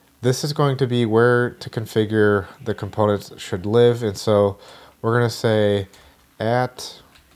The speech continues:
and at is just going to be a alias for the resources J S directory, so we're just gonna say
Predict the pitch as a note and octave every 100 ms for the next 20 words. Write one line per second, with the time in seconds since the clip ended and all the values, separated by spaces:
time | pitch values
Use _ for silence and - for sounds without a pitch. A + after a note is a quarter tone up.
0 | _ A2+ E2+ C3 C3+ C#3+ A2+ - B2 A#2
1 | B2 A#2 A2 G#2 A2 G#2+ - G2+ G2 F2+
2 | G#2 A2 B2 C3 C3 - - - A2+ G#2
3 | G#2 G#2 G2+ G2 - - - _ G#2+ G#2
4 | G2+ F#2 G#2+ A#2+ A#2+ B2+ A#2+ A#2 B2+ A2+
5 | G#2+ - _ _ G#2 A2 G#2+ F#2+ G2+ -
6 | C3 C3 C3 D3 D3 C#3 C3+ A2 G#2+ A2
7 | - A#2 G#2+ - G#2 G2 F#2+